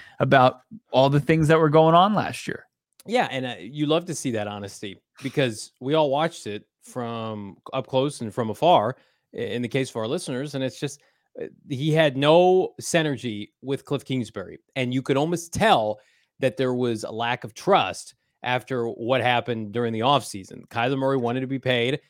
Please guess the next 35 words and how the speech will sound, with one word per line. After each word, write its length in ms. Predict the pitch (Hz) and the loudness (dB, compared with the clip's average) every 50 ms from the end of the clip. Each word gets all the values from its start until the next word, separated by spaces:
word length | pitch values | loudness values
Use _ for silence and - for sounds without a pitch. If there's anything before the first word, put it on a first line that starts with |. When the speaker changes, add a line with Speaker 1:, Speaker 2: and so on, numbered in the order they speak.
| _ _ _ | _ _ _
Speaker 2:
Cardinals 420 | - 123 120 120 120 131 131 113 113 | -4 -2 -2 -2 -2 -4 -6 -4 -2
waited 260 | 123 120 123 123 110 | 0 0 0 -2 -4
six 300 | - - 143 - - - | -6 -6 -6 -6 -6 -6
months, 360 | 131 123 120 123 131 - - _ _ _ _ _ | -4 -4 -2 -4 -4 -8 -12 _ _ _ _ _
and 300 | - 110 110 110 110 110 | -8 -6 -6 -6 -6 -4
there 120 | 104 113 110 | -4 -4 -4
was 160 | 110 101 98 | -6 -6 -6
the 140 | 110 104 98 | -6 -6 -6
addendum, 440 | 98 101 127 127 131 135 135 127 123 | 0 2 2 2 2 2 0 0 -2
the 80 | 107 | -4
homework 380 | 90 117 127 131 131 127 - - | -2 -2 -2 -2 -2 -4 -4 -4
clause, 480 | - 135 127 127 127 135 139 131 120 | -2 0 0 2 2 0 0 -2 -4
and 180 | 110 101 98 87 | -8 -10 -10 -12
the 80 | - - | -16 -16
public 360 | _ - 127 120 131 127 123 - | _ -6 -6 -4 -4 -6 -6 -6
humiliation. 800 | 120 113 120 127 123 117 117 117 135 165 160 - 120 107 104 104 | -6 -4 -2 -2 0 0 0 0 0 -2 -2 -2 -6 -8 -6 -8
Uh, 240 | 127 - - - - - _ _ _ _ _ _ _ - - | -10 -10 -10 -12 -14 -14 _ _ _ _ _ _ _ -16 -14
the 60 | 120 - | -14 -6
Cardinals 400 | - 131 120 131 147 151 139 120 | -4 -2 -2 0 -2 -2 0 0
did 120 | 165 165 180 | 2 4 4
that 120 | 165 165 | 4 2
to 80 | - 147 | 2 4
Kyler 260 | 156 165 170 175 165 | 4 4 6 4 2
Murray, 280 | 170 202 214 175 117 | 2 2 2 0 0
whether 280 | 107 113 120 117 117 113 | 0 0 -2 0 -2 -2
directly 400 | 101 113 107 117 131 - 147 143 | -4 -4 -4 -4 -4 -2 0 0
or 40 | 135 | 2
Speaker 1:
Yeah. 80 | 139 | 0
Speaker 2:
indirectly. 480 | 160 185 190 139 107 104 - 104 95 92 | 0 0 0 0 -2 -2 -4 -8 -8 -6
They 180 | 101 117 123 127 | -2 0 0 2
had 140 | 143 151 | 2 2
to 60 | 147 147 | 2 4
own 200 | 143 170 208 190 | 4 4 4 2
that, 200 | 123 95 - - | 0 -2 -4 -8
right? 300 | - 107 104 110 135 - | -6 -4 -2 -2 -2 -4